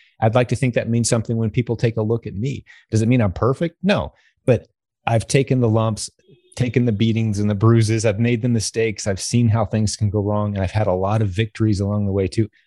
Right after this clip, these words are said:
I'm still standing. All the people that were doing this with me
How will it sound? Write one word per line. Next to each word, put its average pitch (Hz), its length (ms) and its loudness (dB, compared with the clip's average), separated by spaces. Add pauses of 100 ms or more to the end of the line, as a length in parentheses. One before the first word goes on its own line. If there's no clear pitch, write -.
I'm 107 160 2
still 170 360 0
standing. 98 560 -6 (580)
All 147 160 2
the 151 100 0
people 143 280 0
that 117 120 0
were 110 120 0
doing 117 260 4
this 101 220 -2
with 101 180 -4
me 92 220 -4